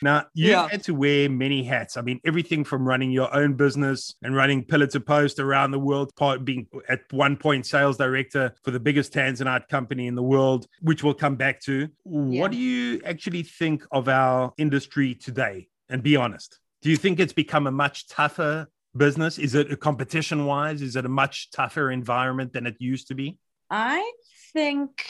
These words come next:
Speaker 2: th-, with the advent of and the increase in internet sales, which will lead to a far more vertically integrated,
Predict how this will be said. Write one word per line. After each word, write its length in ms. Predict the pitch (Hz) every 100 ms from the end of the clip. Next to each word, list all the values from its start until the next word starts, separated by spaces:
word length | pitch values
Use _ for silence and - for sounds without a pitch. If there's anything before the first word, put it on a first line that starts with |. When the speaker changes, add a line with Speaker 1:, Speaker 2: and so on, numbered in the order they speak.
| - - - -
Speaker 2:
th-, 140 | -
with 280 | 208 226 -
the 140 | 208
advent 440 | - 240 247 294 247
of 240 | 226 190 - -
and 200 | 202 196
the 100 | 190
increase 420 | 233 233 220 170 165
in 100 | 170
internet 520 | 190 185 185 185 -
sales, 520 | - 165 131 131 - _
which 300 | 185 185 -
will 140 | 190
lead 480 | 185 175 202 226 208 _ -
to 280 | - 196 190
a 60 | -
far 340 | - - 202
more 180 | 202 185 175
vertically 460 | 170 170 180 175
integrated, 840 | 156 160 160 165 156 156 165 156